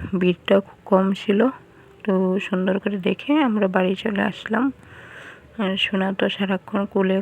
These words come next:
কোলে ছিল। তো ঠাকুর দেখে এইখানটায় আবার নাগের দোলা হয়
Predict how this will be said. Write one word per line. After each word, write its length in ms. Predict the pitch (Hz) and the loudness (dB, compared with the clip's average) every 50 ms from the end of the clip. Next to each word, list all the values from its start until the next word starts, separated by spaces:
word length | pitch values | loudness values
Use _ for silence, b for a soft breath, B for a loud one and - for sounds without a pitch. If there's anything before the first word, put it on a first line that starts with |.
| 196 | -2
কোলে 260 | - 202 196 190 190 190 - | -2 -2 -2 -2 -2 -4 -4
ছিল। 220 | - - 196 190 190 190 220 269 254 - - - - - - - - - - - b b b b b b b b b - _ - - - - B B B B B B B B B B B B B B B - - | -4 -2 0 2 2 2 2 0 -2 -6 -12 -20 -20 -20 -20 -20 -20 -20 -20 -20 b b b b b b b b b -20 _ -20 -20 -20 -20 B B B B B B B B B B B B B B B -10 -4
তো 300 | - - 220 214 214 214 208 | -2 0 0 2 0 0 0
ঠাকুর 440 | - 196 185 185 - - 220 202 190 | 0 0 0 -2 -2 -2 -2 0 2
দেখে 580 | 190 202 190 196 - - 214 190 190 196 190 - - - | 2 2 0 0 -2 -2 -2 0 0 0 -2 -4 -4 -2
এইখানটায় 580 | 202 196 190 - 196 202 185 185 190 185 180 | -2 -2 -2 -2 -4 -2 0 2 4 4 4
আবার 220 | 175 202 202 202 202 | 4 2 0 -2 -2
নাগের 400 | 196 180 180 180 180 190 185 185 - - - 214 202 | 0 0 -2 -2 0 -2 -2 -4 -4 -10 -16 -6 0
দোলা 260 | 190 180 180 185 190 | 2 2 4 2 2
হয় 280 | 185 185 196 196 240 | 2 2 2 2 0